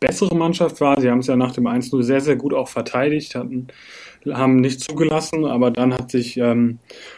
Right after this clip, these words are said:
Leipzig das durch eine sehr, sehr gute, äh, Schlussoffensive dann, äh, fand ich zumindest, äh, auch verdient, den, den Punkt.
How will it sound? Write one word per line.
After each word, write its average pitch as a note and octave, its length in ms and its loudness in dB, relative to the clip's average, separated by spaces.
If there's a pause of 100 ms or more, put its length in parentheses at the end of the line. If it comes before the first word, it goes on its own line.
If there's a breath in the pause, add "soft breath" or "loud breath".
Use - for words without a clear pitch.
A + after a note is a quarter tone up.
(160 loud breath)
Leipzig C3+ 360 2
das C3 200 2
durch C3+ 180 -2
eine C3 220 4
sehr, C#3 200 4
sehr D#3+ 140 8
gute, D3 480 4 (100)
äh, C3 240 4
Schlussoffensive C#3 800 0
dann, B2 200 4
äh, A#2+ 100 0 (360)
fand B2 300 -2
ich C3 160 -6
zumindest, C3 480 2
äh, B2+ 120 -2
auch A#2+ 200 -4
verdient, A#2+ 400 2
den, G#2+ 300 -4
den G#2+ 180 -6
Punkt. - 380 -10